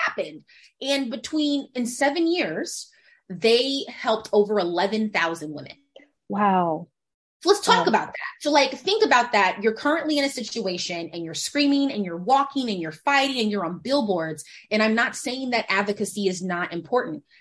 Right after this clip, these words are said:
Speaker 1: That advocacy actually changed the law.
Speaker 2: The law.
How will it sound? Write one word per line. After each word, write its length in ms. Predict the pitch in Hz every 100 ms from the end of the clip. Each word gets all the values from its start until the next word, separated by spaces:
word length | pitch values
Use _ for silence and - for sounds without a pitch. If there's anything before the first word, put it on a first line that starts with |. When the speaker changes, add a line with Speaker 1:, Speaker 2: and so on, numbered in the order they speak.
| -
Speaker 1:
That 260 | 220 - 269
advocacy 560 | 247 220 226 208 220
actually 340 | 202 202 208 196
changed 720 | - 247 208 190 185 - - _ _ -
the 180 | 185 196
law. 520 | 190 196 285 - -
Speaker 2:
The 80 | 208
law. 260 | 196 185